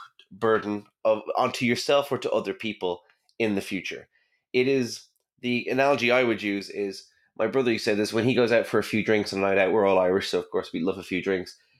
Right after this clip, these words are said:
that his version of preventative medicine, and this is, this is a bit facetious, but he'll fill, like, a pint glass full of water beside the bed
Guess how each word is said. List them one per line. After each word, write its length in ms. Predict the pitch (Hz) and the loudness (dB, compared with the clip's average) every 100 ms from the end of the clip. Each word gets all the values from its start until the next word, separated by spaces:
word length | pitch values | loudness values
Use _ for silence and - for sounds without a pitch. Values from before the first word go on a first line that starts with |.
| _ _ | _ _
that 120 | 107 | 0
his 200 | 117 143 | 2 2
version 260 | 120 135 131 | 4 2 2
of 60 | 120 | 0
preventative 460 | 113 117 113 104 | 4 4 2 0
medicine, 500 | 107 107 104 101 98 - - _ - | 2 2 2 -2 -4 -6 -18 _ -4
and 260 | 107 101 92 | 0 0 0
this 140 | 92 | -4
is, 140 | 85 | -6
this 180 | - 87 | -8 -8
is 60 | 90 | -6
a 40 | |
bit 200 | 90 107 | 0 -2
facetious, 580 | - 92 101 90 101 - - - - | -2 -6 -4 -2 -4 -6 -14 -16 -6
but 120 | 101 | 0
he'll 100 | 110 | 2
fill, 220 | 110 131 | 4 4
like, 300 | 110 104 - 107 | 4 2 -2 -2
a 180 | 95 - - | -2 -2 -2
pint 280 | 135 131 - | 0 0 2
glass 320 | 123 113 - | 2 2 2
full 180 | 120 110 | -2 0
of 80 | 104 | 2
water 300 | 107 104 98 | 2 2 0
beside 360 | 98 98 95 | 0 0 0
the 60 | 87 | 0
bed 340 | 104 101 87 | 2 4 2